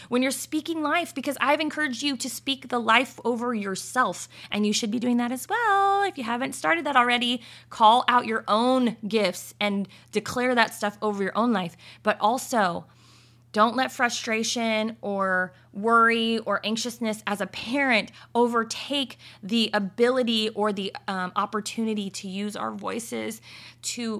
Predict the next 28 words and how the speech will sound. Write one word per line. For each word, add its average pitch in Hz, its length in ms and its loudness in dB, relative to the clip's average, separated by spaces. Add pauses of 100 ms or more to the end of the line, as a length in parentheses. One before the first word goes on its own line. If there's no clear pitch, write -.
pour 214 320 -2
life 190 540 -2
into 185 240 -8
our 180 140 -8
kids 175 680 -12 (120)
and 202 180 -6
to 208 140 -6
reinforce 208 840 -4 (100)
who 233 480 -2
they 208 300 -2
are, 175 540 -2 (520)
to 214 240 -6
help 226 540 -2
them 233 180 -2
to 226 220 -8
understand 196 960 -6
who 180 320 -8
they 180 160 -6
are 175 500 -4
in 185 200 -4
Jesus 175 600 -8 (300)
and 208 160 -4
who 220 240 -2
they 214 160 4
can 208 460 -2
be 175 560 -6
through 170 240 -8
God. - 280 -4